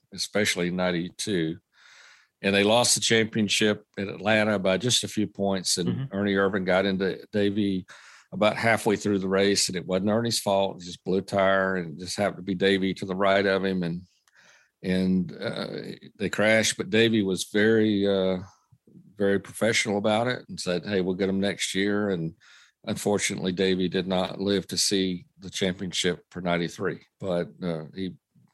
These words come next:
Speaker 1: like I say, he passed away about, uh, midway through the ninety-three season. But, uh, anyway, great guy, great, uh, team owner, and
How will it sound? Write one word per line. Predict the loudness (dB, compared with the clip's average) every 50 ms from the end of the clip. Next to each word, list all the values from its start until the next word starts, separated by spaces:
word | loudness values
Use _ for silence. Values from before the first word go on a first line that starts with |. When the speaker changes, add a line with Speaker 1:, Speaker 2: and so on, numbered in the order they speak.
| _
Speaker 1:
like | -12 -10 -6
I | -6
say, | -2 0 0
he | 0 0
passed | 0 0 0 2 2 0 -2
away | 0 0 2 2 2 0 -2 -10 -20 -20 -20 -20 -20 _ _ _ _ _ _
about, | -8 -4 0 2 2 2 2 2 0 -4 -4 -2
uh, | 0 0 2 0
midway | 2 0 0 0 0 0 2 2 2 2
through | 0 -2 0 0 0 0
the | 0 -2
ninety-three | -2 0 0 -2 -2 -6 -6 -6 -6 -4 -4 -6 -8 -10 -12 -14 -16 -8
season. | -6 -4 -2 0 0 -2 -2 -4 -8 -12 -16 _ _ _ _ -4
But, | -2 -2 -2 -2 -4 -6 -4
uh, | -2 -2 -2 0 0
anyway, | 2 2 4 4 2 2 0 -4 -10 _ _ _ -20 -20 -20 -20 -20 -20 -20 -20 -20 _ _ _
great | 2 4 4 4 4
guy, | 2 4 4 6 6 6 4 4
great, | 2 0 2 2 2 2 2 -2 _ -2
uh, | 2 2 4 4 2 2
team | 0 0 0 2 2 2
owner, | 2 2 2 2 0 0 -2 -2 -4
and | -4 -2 -2 0 0 -2 -4